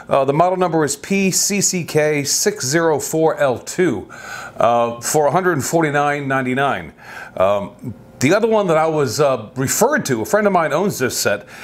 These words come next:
uh, said, "You might wanna take a look at the DeWalt," which is this one. That's the, uh, D C K two eight zero C two, uh, model. He, and my friend actually owns that and says he loves it. Uh, so I said, "You know what? All right. You know, one is cheaper than the other. I'll go take a look at both of them,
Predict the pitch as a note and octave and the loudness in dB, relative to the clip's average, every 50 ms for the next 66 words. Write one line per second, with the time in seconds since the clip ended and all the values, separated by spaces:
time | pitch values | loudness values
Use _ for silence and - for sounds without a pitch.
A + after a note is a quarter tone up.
0 | - - - - B2 B2+ B2 - - E3+ D#3 D3 F3 G#3+ A#3+ A#3+ A3+ F3 G#3 G3 | -14 -6 0 2 2 2 2 0 0 0 0 2 2 2 2 2 0 0 0 0
1 | F#3 F3+ D3+ D3+ B2+ B2+ A2+ A#2+ A2+ G#2 G2+ A2 D3 F#3+ G3+ D#3 - - - C#3+ | 0 0 -2 0 -2 -2 -2 -2 -4 -4 2 2 4 4 4 2 -2 -4 -2 -2
2 | C#3+ - A#2+ A2 A2 D3 F3+ F3 - A#2+ G2 F2 E2+ - - - - - - - | 0 0 0 -2 2 2 2 2 2 -2 -2 -6 -6 -8 -14 -18 -16 -16 -16 -16
3 | - - G#2+ A2+ D#3 D#3+ - - - E3 D#3 C#3+ C#3 C#3 C3 B2 A2+ G2+ E3+ F#3 | -8 -6 0 2 2 2 2 0 0 2 2 4 4 2 2 0 -2 0 0 0
4 | D#3+ - - F3 C#3 - E3 D#3+ D#3 D3+ C3+ - - - - - - - A#3 G#3+ | 0 2 0 -2 -2 0 0 0 2 0 0 -2 -2 -4 -2 -2 0 0 0 0
5 | F3 C3 A#2 - - - E3+ E3 E3+ B2+ G2+ F#2 G#2+ D3 E3 E3 E3+ E3+ D#3 D3+ | 0 -2 -4 -4 -2 -2 -2 -2 -2 -6 -4 -2 0 2 2 2 2 2 2 0
6 | - - - - - D#3+ D3 A#2+ - - - - F#3 E3+ C3 F#2+ D#2+ - - - | -2 -4 -4 -2 -4 -4 -4 -6 -6 -6 -4 0 2 2 2 0 -2 -8 -12 -18
7 | - - - - - - - - A#2+ A#2 A#2 A2+ - - - - - - - - | -16 -14 -12 -12 -12 -6 0 2 2 2 2 -2 -4 -12 -20 -20 -20 -16 -12 -10
8 | - - - - G#2 A#2+ C3+ B2+ B2 A2 F#2 F2+ G#2 D3+ E3 - D#3 D3 C#3 C3 | -10 -8 -2 0 2 4 4 4 2 2 0 0 0 0 0 0 0 0 0 0
9 | C3 C3 C3 B2 B2+ - F#3 E3+ D3+ C#3+ C3+ - C#3+ C#3+ C#3 C#3+ C#3+ A#2 C3+ C3 | 2 2 2 2 4 2 2 4 4 0 0 0 -2 0 0 2 2 2 0 0
10 | A#2+ A2 - C3+ B2+ - B2+ B2+ A#2+ B2+ B2+ B2 A#2+ - F#2 E2+ - - - - | 0 0 0 0 0 0 0 -2 0 2 0 0 0 -2 -8 -8 -10 -12 -16 -14
11 | - - - - - - G#2 G2 E2+ - - D#3+ C3+ D#3 D3 - F3+ E3+ G#3+ A#3+ | -12 -12 -10 -2 0 0 0 2 0 0 2 4 4 2 2 2 0 2 2 2
12 | A#3+ A3+ G#3+ A3 A3 G3+ A3+ A3 F#3 C3+ C3 C3+ C3 - - - - - - - | 2 2 2 2 0 2 2 0 2 0 -2 -2 -4 -8 -20 -20 -20 -20 -20 -20
13 | - - - E3+ D3+ D3 C#3+ C#3+ D3+ G3 G#3 G3 F#3+ - - F#3+ F3+ - F3 E3 | -10 -4 0 2 2 2 2 2 0 2 2 0 0 0 -2 -2 -2 -2 -2 -2
14 | E3+ E3 D#3+ D#3+ D#3 D3+ D3 D#3 D3 C#3 D#3+ D#3+ E3 D#3 E3 F3 C3+ C#3+ C#3+ C#3+ | 0 0 2 4 4 4 4 4 2 2 2 0 0 0 0 0 0 2 0 0
15 | C3 C3 A#2 A2 B2+ B2 G#2+ - A#2 G2+ E2 F#2+ F#2+ | -2 -4 -2 0 0 0 0 0 -2 -2 -2 -6 -12